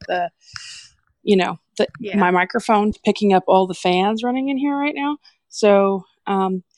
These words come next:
Speaker 1: the Quantum Bang will always be the same thing. It's, um, like,
Speaker 2: That's why we,
Speaker 1: ripples.
Speaker 2: that's why we named it the Quantum Bang.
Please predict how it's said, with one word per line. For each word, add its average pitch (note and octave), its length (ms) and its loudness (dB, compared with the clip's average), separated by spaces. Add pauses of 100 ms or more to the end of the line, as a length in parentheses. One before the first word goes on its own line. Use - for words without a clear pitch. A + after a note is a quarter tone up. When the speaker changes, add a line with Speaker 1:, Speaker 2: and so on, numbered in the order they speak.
(440)
Speaker 1:
the C4 100 2
Quantum D#4+ 340 4
Bang D4+ 160 4
will C#4 120 0
always A#3 380 2
be C4 100 -8
the A#3+ 120 -10
same A#3+ 320 -6
thing. G3+ 400 -4
It's, G3 380 -6
um, F#3 420 2 (500)
like, G3 140 -2
Speaker 2:
That's G3+ 160 0
why A#3 120 8
we, C4+ 120 8
Speaker 1:
ripples. D4+ 320 -2 (380)
Speaker 2:
that's G3+ 180 -2
why A3 140 6
we A3 120 6
named G#3+ 300 4
it - 120 2
the - 80 -12
Quantum G3 360 -2
Bang. F#3+ 300 -2